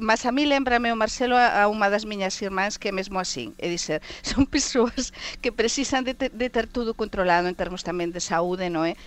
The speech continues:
E é normal, son presidentes, mas eu penso unha coisa, aquí coloco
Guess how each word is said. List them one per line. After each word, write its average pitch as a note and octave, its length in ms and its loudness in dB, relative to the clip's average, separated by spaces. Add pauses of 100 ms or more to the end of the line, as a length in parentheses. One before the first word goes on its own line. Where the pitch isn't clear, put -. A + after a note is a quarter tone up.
(120)
E D#3 80 -4
é C#3+ 80 -2
normal, D#3 400 2
son D#3+ 240 -8
presidentes, F#3 640 -6
mas C4 160 -4
eu G4 80 -2
penso F#4+ 320 -4
unha C4 160 2
coisa, G3+ 320 -4
aquí D#4 240 -4 (240)
coloco B3 560 4